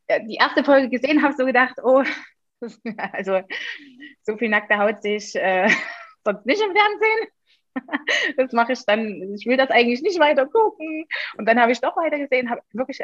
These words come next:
also es war wirklich halt auch spannend. Irgendwann gewöhnt man sich halt auch dran, ne, dass halt ständig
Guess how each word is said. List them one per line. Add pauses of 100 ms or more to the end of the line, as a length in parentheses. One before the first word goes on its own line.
also
es
war
wirklich
halt
auch
spannend.
Irgendwann
gewöhnt
man
sich
halt
auch
dran,
ne,
dass
halt
ständig